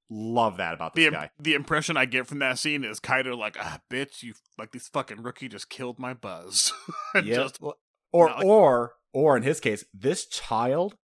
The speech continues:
Speaker 1: thinks he's hot shit? I'll show
Speaker 2: Yeah,
Speaker 1: you hot shit,
Speaker 2: basically.
Speaker 1: motherfucker." <laughs> But without even saying it, right? 'Cause
Speaker 2: Like
Speaker 1: he's
Speaker 2: these
Speaker 1: no
Speaker 2: cocky
Speaker 1: nonsense.
Speaker 2: little,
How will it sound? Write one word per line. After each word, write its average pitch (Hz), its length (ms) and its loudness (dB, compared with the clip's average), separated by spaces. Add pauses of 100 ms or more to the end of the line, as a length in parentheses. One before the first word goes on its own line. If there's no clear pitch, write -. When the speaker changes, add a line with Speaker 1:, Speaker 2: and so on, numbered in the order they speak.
(200)
Speaker 1:
thinks 160 240 -4
he's 147 160 -6
hot 131 320 -4
shit? - 580 -6 (300)
I'll - 120 -2
show 190 80 2 (100)
Speaker 2:
Yeah, - 60 4
Speaker 1:
you 170 100 4
hot 151 260 6
shit, 180 340 2
Speaker 2:
basically. 196 180 6
Speaker 1:
motherfucker." - 480 2 (140)
<laughs> - 0 - (1080)
But 214 120 4
without 202 280 4
even 220 160 -2
saying 175 400 -6
it, 85 160 -8
right? 90 260 -6
'Cause 139 280 -14
Speaker 2:
Like 139 100 -8
Speaker 1:
he's 139 180 -6
Speaker 2:
these - 20 -12
Speaker 1:
no 120 80 -2
Speaker 2:
cocky 156 160 4
Speaker 1:
nonsense. 160 260 -4
Speaker 2:
little, 160 280 -2